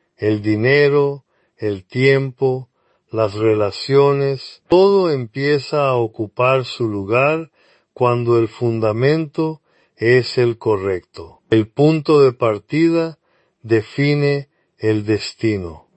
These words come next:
Y fíjate en la palabra principio. Principio no es el límite, es la puerta. Significa que hay camino por delante. Que la reverencia que cultivas hoy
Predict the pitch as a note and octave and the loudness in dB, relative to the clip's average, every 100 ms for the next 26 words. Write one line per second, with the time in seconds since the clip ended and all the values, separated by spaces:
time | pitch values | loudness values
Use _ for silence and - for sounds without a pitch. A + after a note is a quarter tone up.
0 | - B2 B2 F#3+ G#3 G#3 G#3 F#3 E3 C#3 | -12 -10 -2 2 4 2 0 0 0 -2
1 | B2+ C#3 E3 F3 E3 D#3 C#3 - D#3 C#3 | -2 0 0 0 -4 -6 -6 -6 -8 -10
2 | - A2+ - _ - B2+ B2 - D#3 D3 | -12 -16 -16 _ -2 0 0 0 0 0
3 | D#3 D#3+ C#3+ D3 F3 D#3+ D3+ A2+ G#2+ F#2+ | 2 2 4 2 2 0 -2 -2 -4 -8
4 | E2+ - E2 - _ _ _ A2+ D3+ D#3 | -14 -16 -18 -18 _ _ _ 0 0 2
5 | E3 D3 - A#2 G#2 E2+ - - _ _ | 0 0 0 0 0 -2 -18 -20 _ _
6 | _ - - B2 A#2+ A2 D3+ D#3+ D3 D#3+ | _ -16 -2 0 0 -2 -2 -2 0 -2
7 | D#3+ _ _ _ B2 B2+ D3 D3 C#3 B2 | -2 _ _ _ 2 4 2 0 -2 -2
8 | C3 D3 D3 C3+ C#3 B2+ B2 A#2+ F#2 E2+ | -2 -2 -2 -4 -4 -4 -4 -4 -6 -12
9 | D#2 - - _ _ _ - B2 B2 A#2 | -20 -20 -20 _ _ _ 0 2 2 0
10 | A2+ A#2 A2 A2 C#3 F#3+ F#3 - C#3 B2+ | 0 0 2 2 2 0 -2 -4 -2 -2
11 | B2 A2+ A#2 G#2+ G#2 C#3+ D3+ C#3+ B2+ C3+ | -2 -6 -6 -8 -8 -6 -2 -2 -2 -2
12 | C3+ C#3+ C#3 | -2 -2 -8